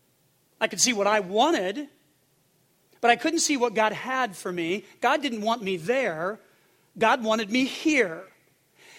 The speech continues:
And sometimes you can't see that in the cell, and so you need a shepherd.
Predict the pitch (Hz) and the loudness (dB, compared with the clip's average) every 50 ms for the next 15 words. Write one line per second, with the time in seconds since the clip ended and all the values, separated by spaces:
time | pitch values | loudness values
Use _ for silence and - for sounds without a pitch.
0 | - - - 233 - - 330 359 330 330 277 190 190 302 311 311 - - 302 285 | -8 -4 -2 2 4 4 4 4 4 2 2 2 4 4 2 4 2 2 2 2
1 | 262 254 - - - 330 330 320 233 214 196 185 185 190 - - - 226 214 202 | 2 2 0 2 4 4 4 4 4 2 0 0 0 -2 -4 -4 -4 -4 -2 0
2 | 185 - - - 208 185 190 226 247 240 - - 254 247 214 190 247 285 285 262 | 0 2 2 2 4 4 2 2 0 0 0 0 0 0 0 0 0 0 2 2
3 | 262 302 302 277 269 277 320 - 254 - - - 349 359 381 370 370 320 277 226 | 2 2 4 2 2 0 -2 -2 -2 -2 -2 -2 0 0 0 0 2 0 0 0
4 | 180 156 170 - | -2 -4 -12 -16